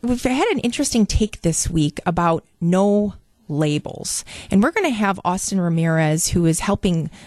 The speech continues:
with that movement, uh, on the phone to talk about that and if there's a place for no labels and identity politics.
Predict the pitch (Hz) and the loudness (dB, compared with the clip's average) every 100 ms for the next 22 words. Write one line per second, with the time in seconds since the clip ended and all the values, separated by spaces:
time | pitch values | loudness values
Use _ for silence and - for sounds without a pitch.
0 | - _ _ 190 190 220 - - 185 180 | -20 _ _ 2 4 2 -4 -8 -2 -2
1 | - 175 175 180 165 151 143 - 165 156 | -2 -4 -2 -2 -2 -2 -4 -2 0 0
2 | - 185 190 165 - 170 170 175 277 359 | 2 2 2 0 -2 0 0 -2 0 0
3 | 247 175 151 160 151 170 247 - 359 311 | 0 -2 -2 -2 -2 -2 -2 0 0 0
4 | 220 - 233 214 175 - - - - - | -2 -2 0 2 0 -4 -12 -20 -20 -2
5 | 233 220 208 - _ _ _ 190 190 196 | 2 2 0 -6 _ _ _ 0 4 4
6 | 202 196 190 - 165 160 135 151 180 165 | 2 0 -6 -2 0 0 -4 -4 -2 0
7 | 165 160 160 151 - - 151 151 - 151 | 0 0 0 -2 -4 0 0 0 0 -2
8 | - | -4